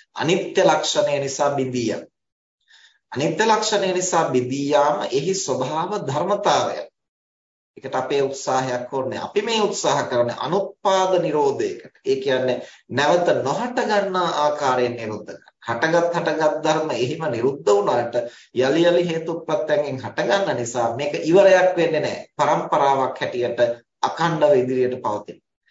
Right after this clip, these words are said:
අපි මේ ප්‍රයත්න දරන්නේ පරම්පරාවක් හැටියට අඛණ්ඩව ඉදිරියට පවතින එක නවත්වන්නට. ඒක නවත්වන්නට මේ උපන් ධර්මය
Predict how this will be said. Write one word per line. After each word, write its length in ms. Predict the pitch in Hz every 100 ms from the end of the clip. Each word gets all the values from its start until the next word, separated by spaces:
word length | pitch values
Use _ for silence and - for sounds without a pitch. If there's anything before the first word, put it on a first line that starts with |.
| _ -
අපි 160 | - 165
මේ 200 | 170 165
ප්‍රයත්න 440 | 170 196 - 220
දරන්නේ 500 | 165 127 120 117 123
පරම්පරාවක් 800 | - 156 220 - 196 180 151 143
හැටියට 320 | - 131 127 -
අඛණ්ඩව 580 | - - 190 202 202 165
ඉදිරියට 480 | 120 120 165 180 -
පවතින 520 | - 113 170 202 214 208
එක 160 | 196
නවත්වන්නට. 800 | 208 180 175 175 - 147 - - - _ _ _ _ _
ඒක 180 | 135 175
නවත්වන්නට 720 | 220 202 160 123 139 127 123 127
මේ 140 | 123
උපන් 580 | 117 117 185 226 226 233
ධර්මය 460 | 185 185 175 175